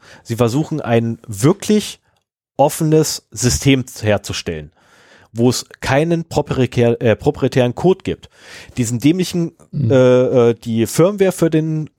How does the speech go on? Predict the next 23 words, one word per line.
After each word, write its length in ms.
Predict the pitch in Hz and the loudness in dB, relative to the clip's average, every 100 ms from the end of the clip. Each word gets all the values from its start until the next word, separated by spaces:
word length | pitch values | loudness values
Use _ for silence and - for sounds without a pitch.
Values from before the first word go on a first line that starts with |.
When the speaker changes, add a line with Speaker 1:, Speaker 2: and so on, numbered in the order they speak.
| _ | _
Speaker 1:
Controller 460 | 156 135 165 175 | -4 0 2 4
beispielsweise, 480 | 123 110 113 107 101 | 2 0 -2 -2 -2
für 80 | 98 | -2
den 100 | 117 | -4
U-S-B-C-Controller, 1000 | 131 - 117 - 139 - 110 101 90 90 _ - | -4 -2 -4 -2 -2 0 -2 -2 -4 -6 _ -2
äh, 160 | 123 | -2
für 140 | 104 110 | 0 -4
den 80 | |
U-S-B-C-Port, 800 | 113 123 127 - 143 139 98 87 - _ _ _ _ _ - - - _ _ _ _ 135 _ _ | -4 -4 -4 0 -2 0 -4 -4 -10 _ _ _ _ _ -20 -20 -20 _ _ _ _ -20 _ _
der 140 | 131 | 0
jetzt 160 | 143 139 | 2 2
bei 100 | 139 | 0
dir 160 | 127 151 | 2 -2
auf 100 | 117 | -2
dem 120 | 127 | -2
Tisch 240 | 165 - | 0 0
liegt. 380 | 117 95 - - _ _ _ _ _ _ _ _ _ _ 123 | -6 -12 -14 -20 _ _ _ _ _ _ _ _ _ _ -8
Die 100 | 139 | 0
Firmware 320 | 180 196 180 | 2 2 2
habe 120 | 165 | 0
ich 60 | 139 | 0
selber 280 | 165 185 | 0 0
kompiliert. 640 | - 180 170 170 147 87 | 0 -2 -2 -2 -4 -6